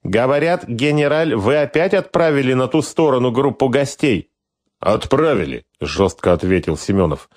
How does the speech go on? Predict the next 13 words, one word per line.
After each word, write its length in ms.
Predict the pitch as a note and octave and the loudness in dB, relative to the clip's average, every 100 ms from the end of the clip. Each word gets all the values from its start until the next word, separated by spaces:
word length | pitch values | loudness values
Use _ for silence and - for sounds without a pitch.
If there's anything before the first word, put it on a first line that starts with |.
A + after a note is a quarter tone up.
| - - _ - | -20 -20 _ -2
"Это 340 | G#2 A2+ G#2 | 0 2 0
свое 440 | - E2 G2 A#2 | -2 0 2 2
решение 680 | G#2 G#2 - B2 D#3+ F#2+ D2 - - | 2 -2 0 0 0 0 -4 -10 -16
мы 240 | - E2 D3 | -4 0 0
согласовывали 880 | - A2 A2 G2+ B2+ E3+ C3 F#2 E2+ | 0 2 0 2 0 2 2 0 -2
с 100 | - | -2
полковником 800 | A2 G#2 G2 C#3+ C#3+ C#3+ C#3+ C#3 | 0 0 2 0 0 0 0 0
Исимурой 720 | C#3+ A#2 D3+ E3+ F3 F#2+ C2+ _ _ _ _ | -2 0 0 2 2 -2 -4 _ _ _ _
и 80 | A#2 | 0
подполковником 920 | - - A#2+ G#2+ B2+ C3+ C3+ C3+ C3 | 0 2 0 2 0 0 0 0 0
Имоти, 640 | C#3 C3 D3 D3 G#2+ - _ _ _ | 0 2 0 0 -4 -4 _ _ _
как 280 | A#2 C#3 | -2 -2
положено". 640 | - D3 E3 A#2+ D2+ B1 | 0 0 2 0 -2 -12